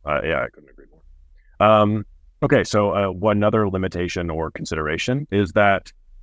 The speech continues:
some might argue, maybe erroneously so, or at least unfoundedly,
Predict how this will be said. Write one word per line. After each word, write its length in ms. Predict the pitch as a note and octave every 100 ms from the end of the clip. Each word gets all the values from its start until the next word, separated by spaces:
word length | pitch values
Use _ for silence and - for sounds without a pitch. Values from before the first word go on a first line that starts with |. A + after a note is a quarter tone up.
| - - - - - - - -
some 500 | - - B2 C#3 B2
might 260 | G2+ G#2 -
argue, 500 | E2+ F2 F2 F#2 A#2+ - - - - - - - - - - - - - -
maybe 280 | - D#2 D#2
erroneously 640 | D#2 D#2 D#2 D2+ D2 - C#2+
so, 280 | - D#2+ - -
or 220 | D#2+ D#2+
at 100 | D2
least 300 | D#2 D2+ - -
unfoundedly, 680 | F2 - E2 D#2+ D2 D2